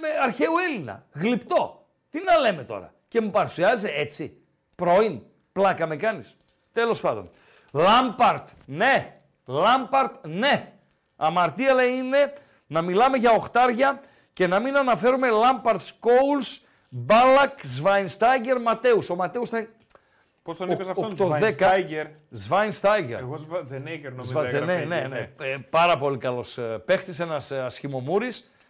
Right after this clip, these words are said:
Speaker 1: Λάμπαρτ, βεβαίως.
Speaker 2: Πολύ ασχημομούρης
Speaker 1: Βεβαίως,
Speaker 2: είναι,
Speaker 1: βεβαίως.
Speaker 2: φίλε.
Speaker 1: Φεύγουμε και από τον Νεϊμάρ. Πάμε λίγο στην Bundesliga,
Speaker 2: Ανρί,
Speaker 1: ε, Παντέλο.
Speaker 2: τι, Ανρί, τι, τι έπαιζε αυτός;
Speaker 1: Τιερί Ανρί.
Speaker 2: Τιερί
Speaker 1: Ε,
Speaker 2: Ανρί.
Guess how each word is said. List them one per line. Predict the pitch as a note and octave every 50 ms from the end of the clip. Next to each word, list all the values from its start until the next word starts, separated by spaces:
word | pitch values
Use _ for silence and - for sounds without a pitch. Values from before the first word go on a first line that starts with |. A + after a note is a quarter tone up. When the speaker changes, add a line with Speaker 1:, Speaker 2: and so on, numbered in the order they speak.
| _ _ -
Speaker 1:
Λάμπαρτ, | C#3 C3+ D3 E3+ G#3 A#3 A#3 F#3 D3 D3+ A#2 G#2+ - _ -
βεβαίως. | F#2 F2+ G2+ F#2+ F2 E2+ F2+ C3 F#3 B3 - A#3 F#3+ C3+ A2
Speaker 2:
Πολύ | A#2 B2 B2+ C3+
ασχημομούρης | B2+ C3 - B2 A#2+ A2 G#2 G2+ G2
Speaker 1:
Βεβαίως, | A#2+ F3+ G3+ E3 C3 B2+ B2+ G#2+ G#2 - -
Speaker 2:
είναι, | A2+ A#2+
Speaker 1:
βεβαίως. | A#2+ B2 E3 E3 A#2 F#2 G2
Speaker 2:
φίλε. | G2 F#2+ - _ _ _ _ _
Speaker 1:
Φεύγουμε | - G3+ B3 A3+ G#3 B3 B3 C4 B3
και | G3 A#3 B3
από | A3 A#3 A#3+ A#3
τον | A#3+ A#3+ A#3 A#3 B3 A#3+ -
Νεϊμάρ. | G#3+ A3 A3+ A#3 A#3 C#4 C#4 - A#2+ G2 - - _ _ _ _ _ _ _ _ _ _ _ _ _ _
Πάμε | - D4 D#4 D#4 C4
λίγο | C4 D4 D#4
στην | G#3+ G#3+ A#3 G#3 A3
Bundesliga, | F#3+ G3+ F3+ E3 A3+ C4 G#3+ E3+ C#3 G#2+ F#2 - _ _ _ _ _ _
Speaker 2:
Ανρί, | - D#3 D#3+ C#3 B2 A#2 A2+ - A#3+
Speaker 1:
ε, |
Παντέλο. | C4 C3 A#2+ B2 A2 G2+ G2+
Speaker 2:
τι, | - -
Ανρί, | - C3 C3+ C3+ C3+ C#3+ D#3 G#3 A#3
τι, | A3+ - G#3+ G3 F#3+ G3 A#3 A3
τι | - B3 B3+
έπαιζε | B3 - D#3 C3 C3 D3
αυτός; | C3 - C#3 D3 C#4+ - -
Speaker 1:
Τιερί | D3 C#3+ D3 F#3 A3+ A3
Ανρί. | F3+ D3+ C#3+ D3 F3 E3+ C3+ - - - _
Speaker 2:
Τιερί | - C3+ B2+ A#2+ A#2+ -
Speaker 1:
Ε, | C#3+ D3 D3+ D#3 D#3 D#3+
Speaker 2:
Ανρί. | D#3 - -